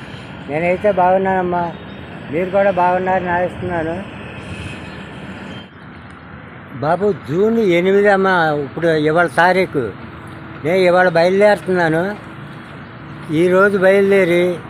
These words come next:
నే-, తొమ్మిదో తారీఖున అక్కడ దిగు-, దిగుతా. తొమ్మిది, పది, ఆ, రెండు రోజులు ఉంటా.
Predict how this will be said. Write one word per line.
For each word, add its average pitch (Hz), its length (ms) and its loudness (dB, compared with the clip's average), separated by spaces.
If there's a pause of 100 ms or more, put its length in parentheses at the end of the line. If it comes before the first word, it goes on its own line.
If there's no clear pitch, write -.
(1040)
నే-, 170 380 2 (160)
తొమ్మిదో 202 320 6
తారీఖున 202 500 4
అక్కడ 202 260 4
దిగు-, 180 380 6
దిగుతా. 160 560 4 (720)
తొమ్మిది, 190 500 4 (120)
పది, 190 500 4 (280)
ఆ, 170 300 4
రెండు 180 280 4
రోజులు 202 300 6
ఉంటా. 185 560 4